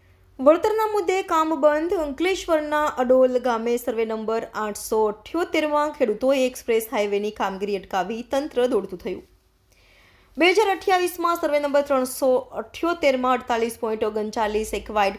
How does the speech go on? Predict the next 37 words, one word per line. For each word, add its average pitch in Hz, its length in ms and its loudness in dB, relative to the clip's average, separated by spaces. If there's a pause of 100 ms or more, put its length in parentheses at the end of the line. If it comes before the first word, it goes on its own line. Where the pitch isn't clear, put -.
કરી 208 220 -2
અને 202 120 -2
વળતર 202 400 0
એકત્રીસ 320 680 -4
ગુઠા 254 300 -2
આપવા 214 480 0
એક્સપ્રેસ 220 600 -4
હાઈવે 196 240 -2
કહેતા 196 380 -4
જ 196 140 -8
ખેડૂતો 196 300 -4
વિફર્યા. 185 440 -6 (1200)
કોર્ટ 359 260 4
મેટર 392 280 0
ચાલુ 330 280 2
હોવા 311 180 4
સાથે 302 300 0
વળતરના 262 400 0
મુદ્દે 247 300 0
કામ 240 220 -2
અટકાવવા 226 520 0
પોલીસ 320 400 -2
મામલતદાર 254 400 0
સહિત 240 400 -4
હાઈવે 226 280 -2
ઓથોરિટીના 226 600 -2
અધિકારીઓ 214 480 0
દોડી 208 200 2
આવ્યા. 208 500 0
ખેડૂતોની 254 520 -2
એક 240 320 -2
જ 214 160 -2
માંગ, 220 340 -2 (420)
પહેલા 349 380 6
વળતર 320 440 0
નક્કી 262 240 -4
કરો, 247 500 -2